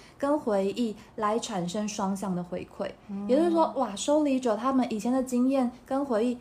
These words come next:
Speaker 1: 也会影响他们收礼的体验。所以这时候就有一个问题衍生，就是说，
Speaker 2: 嗯。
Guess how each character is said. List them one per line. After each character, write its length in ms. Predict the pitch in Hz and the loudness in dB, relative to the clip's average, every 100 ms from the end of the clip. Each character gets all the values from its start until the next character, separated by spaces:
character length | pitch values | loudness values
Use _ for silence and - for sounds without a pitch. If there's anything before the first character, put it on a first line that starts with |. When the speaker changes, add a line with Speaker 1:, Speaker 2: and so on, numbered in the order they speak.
| - | -2
Speaker 1:
也 220 | 226 214 | 0 2
会 240 | 254 302 | 4 4
影 80 | 247 | 4
响 180 | 240 202 | 0 -2
他 140 | 220 | -2
们 160 | 220 202 | -2 -2
收 320 | - 202 208 | -2 0 2
礼 140 | 202 175 | 0 0
的 120 | 180 | -2
体 280 | 185 - 175 - | -6 -12 -12 -6
验。 220 | 180 - - - - - - | -6 -6 -14 -20 -16 -14 -6
所 100 | 339 | 0
以 40 | |
这 100 | 359 | 4
时 60 | 311 | 4
候 60 | |
就 100 | 311 | 6
有 100 | 277 | 6
一 40 | 185 | 4
个 100 | 208 | 2
问 140 | 233 | 2
题 60 | 196 190 | 2 0
衍 100 | 170 | -2
生， 280 | 170 175 170 | -4 -4 -2
就 120 | 202 | -2
是 60 | - | 0
说， 100 | 196 | 2
Speaker 2:
嗯。 160 | 190 | 0